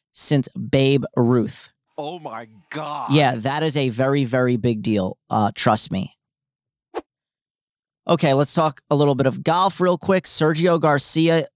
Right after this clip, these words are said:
Speaker 1: hit a wayward tee shot on number ten at the Wells Fargo Championship yesterday, which ended up ruled out, ruled as out of bounds, even though he found the ball. A rules official declared Garcia had used up the time limit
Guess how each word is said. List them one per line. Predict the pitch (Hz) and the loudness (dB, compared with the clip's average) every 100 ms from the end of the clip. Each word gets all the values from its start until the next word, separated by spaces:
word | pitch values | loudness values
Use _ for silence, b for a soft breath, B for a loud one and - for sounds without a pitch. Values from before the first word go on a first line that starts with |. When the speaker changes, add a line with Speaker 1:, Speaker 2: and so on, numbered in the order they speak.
| - | -10
Speaker 1:
hit | 143 165 160 | -2 0 2
a | 143 | 2
wayward | 131 143 156 160 135 | 4 2 4 2 0
tee | - 165 | 2 2
shot | - 147 135 127 | 2 2 2 2
on | 131 | 2
number | 135 135 127 | 2 2 0
ten | - 147 143 | 0 2 2
at | 135 | 2
the | 131 | 2
Wells | 131 135 139 | 2 2 0
Fargo | - 135 127 | 0 0 0
Championship | 120 - 143 139 147 139 139 | 0 0 2 2 0 0 0
yesterday, | 147 143 - 143 143 151 139 b b _ | 0 0 0 2 2 2 -2 b b _
which | 131 - - | 0 0 0
ended | 147 156 170 | 2 4 4
up | 143 143 - _ _ - | 2 0 -4 _ _ -12
ruled | 120 147 160 160 - _ | -2 2 2 2 -2 _
out, | 139 160 - _ _ _ | 0 2 0 _ _ _
ruled | 139 151 165 160 | 0 2 4 4
as | 135 - - | 2 0 0
out | 147 165 - | 0 0 0
of | 135 117 | -2 0
bounds, | 135 139 104 98 - | -2 0 0 -2 -2
even | 156 151 165 160 | 0 2 2 2
though | 147 139 | 2 0
he | 139 | -2
found | 120 - 135 139 139 | -4 -2 0 2 2
the | 123 120 | 2 0
ball. | 110 127 107 - - _ b b b | 2 4 4 0 -8 _ b b b
A | - 143 | 0 2
rules | 127 156 180 185 | 2 2 2 2
official | 160 143 151 - | 0 0 0 2
declared | 123 139 151 147 131 | 0 0 0 0 2
Garcia | 143 127 - 156 151 | 0 0 0 2 2
had | 139 120 | 0 0
used | 135 170 156 | 0 0 2
up | 165 - | -2 0
the | - | -4
time | - 151 170 160 | 0 0 2 4
limit | 123 110 | 4 2